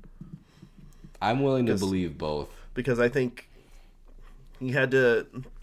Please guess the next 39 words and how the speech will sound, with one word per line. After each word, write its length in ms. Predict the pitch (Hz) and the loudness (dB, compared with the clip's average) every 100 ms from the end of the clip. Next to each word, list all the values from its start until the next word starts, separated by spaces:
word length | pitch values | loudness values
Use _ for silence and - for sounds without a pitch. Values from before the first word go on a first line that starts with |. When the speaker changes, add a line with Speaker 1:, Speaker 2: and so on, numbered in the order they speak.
| - - - | -18 -20 -6
Speaker 2:
which 260 | 131 123 - - | -2 -2 -4 -2
we'll 200 | 143 143 | 2 2
come 140 | 151 | 2
up 120 | 147 | -2
to 120 | 143 127 | 0 -2
a 40 | |
scene 400 | - 120 110 107 - | -2 -4 -6 -10 -6
where 320 | 113 101 104 | -4 -2 -4
I 160 | - 101 | -4 -4
feel 220 | - 110 | -4 -4
like 120 | 101 107 | -2 -4
he 80 | |
does 180 | 101 104 | -6 -6
this 160 | 98 - | -6 -6
later 300 | 95 95 95 | -6 -6 -8
as 100 | 95 | -8
well. 320 | 98 95 92 - - - - - - - | -6 -6 -8 -16 -20 -20 -20 -20 -18 -8
He 320 | 131 131 117 | -4 -4 -6
tries 320 | - 123 135 | -2 2 2
to 80 | 135 | 0
feign 640 | 123 127 120 120 113 110 107 - | -6 -4 -2 -2 -4 -8 -14 -12
concern 600 | 113 104 123 113 113 107 | -10 -6 -2 -2 -2 -4
for 200 | 107 101 | -6 -8
these 220 | 101 101 | -8 -12
pe-, 140 | - - 104 | -14 -14 -8
guys 300 | 95 101 104 | -6 -6 -8
to 60 | |
try 200 | 98 101 | -10 -8
and 120 | 98 95 | -8 -10
th-, 140 | - 113 - | -14 -14 -8
throw 260 | 113 101 | -4 -4
the, 320 | 95 95 98 - - - - - - - - - - | -2 -2 -4 -6 -20 -20 -20 -20 -20 -20 -20 -20 -20
the 400 | 110 110 104 101 104 135 - - 123 - | -12 -10 -10 -12 -14 -18 -20 -20 -18 -12
scent 320 | - 107 104 | -6 -4 -4
off 220 | 104 98 | -4 -6
his 100 | 98 | -10
trail, 320 | - 104 107 | -6 -2 0
I 120 | 113 | 0
guess. 440 | 113 117 117 - | 0 -2 -2 -8